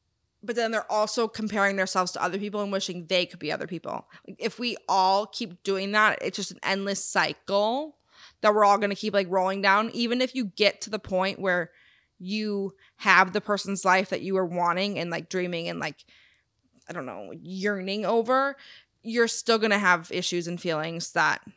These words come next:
you don't like. Like, you're always gonna be going through that cycle,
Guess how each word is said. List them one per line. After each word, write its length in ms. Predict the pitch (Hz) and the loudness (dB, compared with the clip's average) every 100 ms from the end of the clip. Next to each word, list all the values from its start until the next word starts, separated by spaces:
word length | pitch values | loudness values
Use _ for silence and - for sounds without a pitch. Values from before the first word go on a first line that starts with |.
| - | -8
you 140 | 196 | -2
don't 160 | 180 123 | 0 0
like. 340 | 104 - - | -2 -4 -8
Like, 120 | - 190 | -8 -6
you're 340 | 175 214 196 - | 0 2 2 0
always 960 | - 202 202 208 208 208 - - - - - | 4 6 6 4 2 0 -4 -4 -6 -6 -2
gonna 220 | 202 190 | 0 0
be 460 | 170 175 180 175 165 | -4 -8 -8 -10 -8
going 340 | - 175 175 180 | 0 0 0 -4
through 160 | 190 | -4
that 200 | 180 160 - | -2 -2 0
cycle, 540 | 160 165 190 208 220 | 0 2 2 0 -2